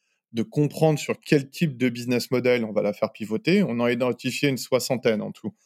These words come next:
Trente en B two B, trente en B two C. Et puis après, aller, euh, quelque part solliciter notre écosystème pour dire à un entrepreneur qui est toujours à la tête de sa startup en hypercroissance, donc égal, euh, j'ai zéro temps disponible,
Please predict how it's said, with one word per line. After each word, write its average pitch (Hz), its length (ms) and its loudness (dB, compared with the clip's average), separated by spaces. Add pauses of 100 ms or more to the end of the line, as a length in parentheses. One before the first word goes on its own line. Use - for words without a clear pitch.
(300)
Trente 135 360 0
en 127 80 0
B 117 160 -4
two 131 140 -6
B, 123 200 -6
trente - 320 -4
en 117 60 0
B 104 160 -2
two - 120 -18
C. 175 240 0 (480)
Et 113 100 -4
puis - 160 -2
après, 196 560 2
aller, 131 340 2
euh, 113 300 2 (180)
quelque 117 240 -2
part 117 260 0
solliciter 143 420 0
notre 123 240 -4
écosystème 165 680 0
pour 131 160 -2
dire 123 200 -2
à 104 140 -4
un 120 120 0
entrepreneur 139 800 0
qui 127 100 -8
est - 100 -6
toujours 175 380 2
à 131 60 4
la 127 100 4
tête 143 340 2 (520)
de 117 80 0
sa 120 180 0
startup 131 420 0
en 120 120 -2
hypercroissance, 120 840 -2
donc 113 380 -4
égal, 123 400 2
euh, 110 120 -4
j'ai 113 240 -4
zéro 120 320 0
temps 127 200 -4
disponible, 123 720 -2